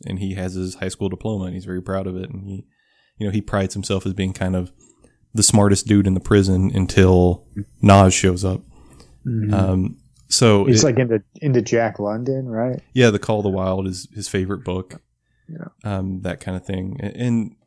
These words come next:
Speaker 1: so, yeah, if you read a lot, it's becau-, it's some kind of special circumstance.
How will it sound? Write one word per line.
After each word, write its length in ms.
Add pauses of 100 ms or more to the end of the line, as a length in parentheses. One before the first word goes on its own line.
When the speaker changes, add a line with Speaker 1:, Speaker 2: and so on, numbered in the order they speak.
(120)
Speaker 1:
so, 260
yeah, 200
if 140
you 120
read 200
a 60
lot, 320
it's 140
becau-, 400 (100)
it's 420 (140)
some 240
kind 160
of 60
special 320
circumstance. 480